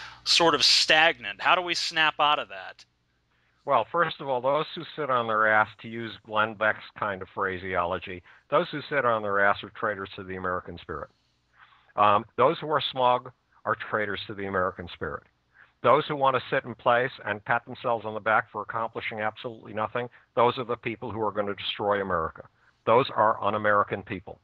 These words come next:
Speaker 2: They are violently un-American people. Now, look, we should not be stigmatizing anybody as un-American, because America has room for all kinds of people and all kinds of opinions. But the fact is, s-, people who drag us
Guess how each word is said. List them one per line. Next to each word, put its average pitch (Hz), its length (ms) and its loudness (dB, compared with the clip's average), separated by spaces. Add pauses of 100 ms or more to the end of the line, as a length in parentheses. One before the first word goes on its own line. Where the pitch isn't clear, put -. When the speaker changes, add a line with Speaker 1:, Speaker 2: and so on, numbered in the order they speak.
(400)
Speaker 2:
They 104 100 0
are 92 200 4 (100)
violently 120 640 0 (140)
un-American 107 640 -2
people. - 380 -12 (280)
Now, 107 160 4
look, - 240 0 (300)
we 107 80 -8
should 117 180 -6
not 147 180 2
be 127 160 -6
stigmatizing 117 760 0
anybody 95 560 -4
as 90 100 -12
un-American, 92 600 -2 (440)
because 92 340 0 (200)
America 110 360 4
has 104 200 0
room 107 300 -4
for 101 140 -8
all 120 260 4
kinds 117 380 -4
of 87 80 -14
people 98 360 -10
and 95 120 -8
all 104 140 2
kinds 107 260 -2
of 101 120 -12
opinions. 98 440 -6 (340)
But 107 120 -2
the 92 80 -8 (100)
fact 127 340 4
is, 117 200 0 (360)
s-, - 80 -16 (180)
people 147 380 -2 (120)
who 98 140 -10
drag 110 380 6
us 139 100 4